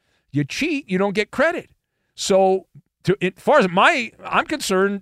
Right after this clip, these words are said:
they, they have none. Uh, the other team, I forget the name.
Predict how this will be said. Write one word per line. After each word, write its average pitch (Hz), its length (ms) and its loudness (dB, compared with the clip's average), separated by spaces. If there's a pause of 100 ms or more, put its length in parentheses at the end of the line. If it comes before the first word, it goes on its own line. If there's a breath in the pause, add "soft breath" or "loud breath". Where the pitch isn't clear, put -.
they, 160 240 -4 (600)
they 175 140 2
have 226 120 2
none. 214 360 2 (380)
Uh, 151 260 -4
the 170 140 2
other 240 120 -2
team, 175 200 -4
I 170 100 2
forget 208 240 -4
the 185 80 -2
name. 123 380 -4